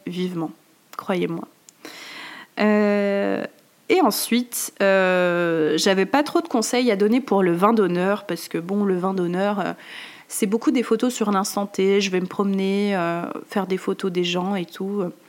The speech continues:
Alors moi, je, j'attends toujours le moment des gens qui,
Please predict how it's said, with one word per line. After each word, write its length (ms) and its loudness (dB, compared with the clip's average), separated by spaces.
Alors 180 0
moi, 160 4
je, 220 2
j'attends 320 2
toujours 320 2
le 80 4
moment 500 2
des 140 2
gens 240 -2
qui, 300 -6